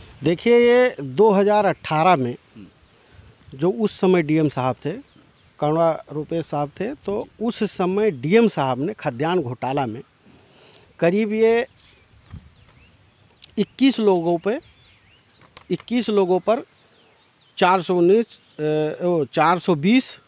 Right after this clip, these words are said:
चार सौ सड़सठ, चार सौ अड़सठ, चार सौ इकहत्तर का मुकदमा पंजीकृत कराया था। ये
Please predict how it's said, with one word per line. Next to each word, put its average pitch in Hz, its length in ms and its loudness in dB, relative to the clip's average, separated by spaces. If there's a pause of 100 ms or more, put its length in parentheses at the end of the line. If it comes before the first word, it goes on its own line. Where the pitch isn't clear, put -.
(180)
चार 151 220 2
सौ 180 160 -4
सड़सठ, 165 420 -4
चार 165 220 2
सौ 165 160 -4
अड़सठ, 156 220 -6
चार 160 220 -2
सौ - 140 -6
इकहत्तर 139 380 -8
का 208 120 -10
मुकदमा 175 360 -8
पंजीकृत 139 440 -8
कराया 107 340 -10
था। - 220 -20 (220)
ये 175 140 -6